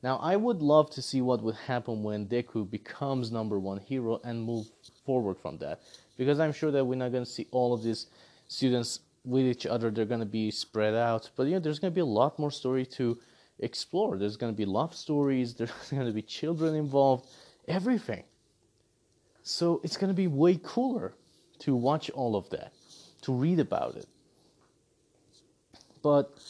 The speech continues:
this isn't the thing with Dragon Ball Super. Every time they say the new chapter of the manga comes out, I'm excited,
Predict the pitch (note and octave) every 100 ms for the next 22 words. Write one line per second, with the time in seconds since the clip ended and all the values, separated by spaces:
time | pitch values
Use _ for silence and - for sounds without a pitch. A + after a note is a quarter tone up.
0 | - _ - D#3+ E3+ F3+ F#3 D3+ C#3 D#3
1 | D3 C3+ B2 B2+ A2+ A2 G2 - A2 F2+
2 | D2+ E3 F3+ E3 D3+ C3+ - B2 B2 B2
3 | A#2+ - B2 A#2+ B2 A#2 A2+ A#2 A2 -
4 | B2+ A#2+ A2+ - - - - _ C3+ C3+
5 | D3 - D3 D3+ C#3+ C3+ - - _ _
6 | - C#3+ - A3+ C4 A#2+